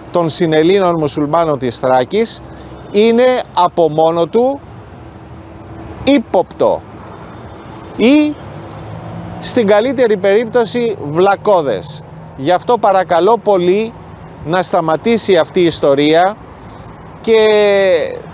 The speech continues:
γεννάται και ένα άλλο ζήτημα για τον έλεγχο των πολιτικών και κοινωνικών ελίτ από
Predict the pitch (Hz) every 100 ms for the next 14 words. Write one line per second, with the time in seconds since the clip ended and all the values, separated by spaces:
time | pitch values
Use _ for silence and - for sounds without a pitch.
0 | - - - 175 170 202 220 240 240 208
1 | 233 226 220 214 185 156 139 151 143 156
2 | 170 190 196 - 139 143 165 185 165 202
3 | 262 214 147 127 127 107 82 - - -
4 | - - - - - - - - - -
5 | 190 170 - 165 165 156 156 - 220 202
6 | 139 101 - - - 180 175 165 156 151
7 | 147 - 208 170 107 - - - - 160
8 | 156 170 233 226 - - - - - -
9 | - - - - - - 180 175 185 185
10 | 180 170 160 151 131